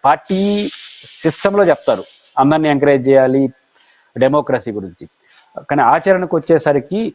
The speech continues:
ఎటువంటి పరిస్థితుల్లోనూ ఇంకొక సమాంతర నాయకత్వాన్ని ఏ లీడర్ ఒప్పుకోడు. అలాంటిది పవర్‌లో ఉండేవాళ్ళు, దగ్గరగా ఉండేవాళ్ళు ఎట్లా ఒప్పుకుంటారు? ఖచ్చితంగా భయము అనేదే కాదు, యాక్సెప్టెన్స్ కూడా ఉండదు,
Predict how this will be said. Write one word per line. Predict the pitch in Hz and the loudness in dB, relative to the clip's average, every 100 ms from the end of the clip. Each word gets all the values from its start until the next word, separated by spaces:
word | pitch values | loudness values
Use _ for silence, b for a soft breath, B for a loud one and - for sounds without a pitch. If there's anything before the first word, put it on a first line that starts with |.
| 135 | -6
ఎటువంటి | 131 165 156 | -2 0 0
పరిస్థితుల్లోనూ | 147 135 - 147 143 175 | -2 -2 -2 -4 -2 -4
ఇంకొక | 143 131 131 | -2 0 0
సమాంతర | 120 120 131 135 131 | 0 0 0 0 -2
నాయకత్వాన్ని | 127 120 117 113 117 139 120 | -2 -2 -2 -4 -2 0 2
ఏ | 139 | 2
లీడర్ | 143 131 | 2 2
ఒప్పుకోడు. | 120 - 87 80 _ b b b b | -2 -2 -8 -8 _ b b b b
అలాంటిది | 151 165 156 | 2 0 -4
పవర్‌లో | 156 139 165 170 165 | -2 0 2 2 2
ఉండేవాళ్ళు, | 156 156 151 147 151 143 131 | 0 0 2 0 -2 -6 -6
దగ్గరగా | 123 120 143 135 | -2 0 0 0
ఉండేవాళ్ళు | 139 135 123 | -2 -2 -4
ఎట్లా | - | -6
ఒప్పుకుంటారు? | 117 - 107 104 104 - _ 151 | -8 -8 -6 -4 -6 -16 _ -8
ఖచ్చితంగా | 139 190 196 202 | -4 -2 0 0
భయము | 113 139 156 185 202 | 0 0 2 2 0
అనేదే | 165 151 143 110 | 0 0 2 0
కాదు, | 95 92 131 | -4 -4 -2
యాక్సెప్టెన్స్ | 160 - - 165 151 147 | -2 0 0 0 0 0
కూడా | 143 | 0
ఉండదు, | 117 101 90 104 | -2 -6 -10 -10